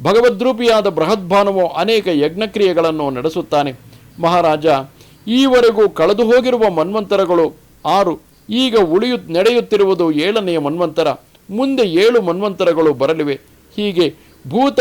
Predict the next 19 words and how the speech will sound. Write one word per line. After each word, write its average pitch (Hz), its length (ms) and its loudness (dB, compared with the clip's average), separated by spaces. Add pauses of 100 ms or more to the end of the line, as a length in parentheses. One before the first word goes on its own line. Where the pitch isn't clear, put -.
ಭವಿಷ್ಯದ್, 196 580 -2
ವರ್ತಮಾನಗಳೆಂಬ 208 920 0
ಮೂರು 190 420 0
ಕಾಲಗಳಲ್ಲಿಯೂ 170 680 0
ವ್ಯಾಪಿಸಿರುವ 143 720 -4 (440)
ಹದಿನಾಲ್ಕು 233 520 0
ಮನ್ವಂತರಗಳನ್ನು 165 880 -2
ಹೇಳಿದ್ದೇನೆ. 139 680 -4 (360)
ಈ 240 140 0
ಹದಿನಾಲ್ಕು 240 720 0
ಮನ್ವಂತರಗಳ 196 800 -2
ಕಾಲಕ್ಕೆ 160 640 -2
ಸಾವಿರ 220 640 -2
ಯುಗಗಳ 175 600 0
ಪರಿವರ್ತನವುಳ್ಳ 196 920 -2 (300)
ಒಂದು 185 340 -2
ಕಲ್ಪವೆಂದು 147 800 -4
ಹೆಸರು 127 440 -8 (420)
ಎನ್ನುವಲ್ಲಿಗೆ 147 600 -2